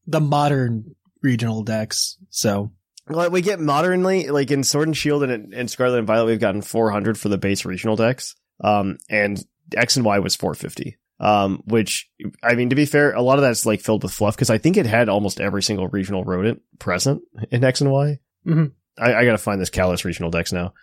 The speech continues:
Speaker 2: Um, but it was, uh, it was, uh, it was insane. Um,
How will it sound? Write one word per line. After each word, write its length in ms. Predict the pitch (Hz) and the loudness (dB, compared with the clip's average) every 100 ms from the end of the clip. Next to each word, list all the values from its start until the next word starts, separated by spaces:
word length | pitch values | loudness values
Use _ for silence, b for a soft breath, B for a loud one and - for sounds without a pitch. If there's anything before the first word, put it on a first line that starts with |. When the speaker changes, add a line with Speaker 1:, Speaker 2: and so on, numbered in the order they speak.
| b | b
Speaker 2:
Um, 440 | - 110 107 104 104 | -2 0 2 0 -4
but 320 | - 127 120 - _ _ | -2 0 0 -4 _ _
it 100 | 139 | -2
was, 380 | 151 151 139 113 | 2 2 0 0
uh, 240 | 131 120 120 _ _ - | 2 2 0 _ _ -2
it 80 | 139 | 2
was, 360 | 156 139 107 | 4 2 2
uh, 280 | 117 101 90 - _ _ | 0 0 -2 -8 _ _
it 80 | 135 | 0
was 120 | 147 | 0
insane. 480 | 113 95 110 98 87 _ _ - | 0 -2 -2 -2 -4 _ _ -2
Um, 460 | 110 104 98 95 | 0 2 0 -4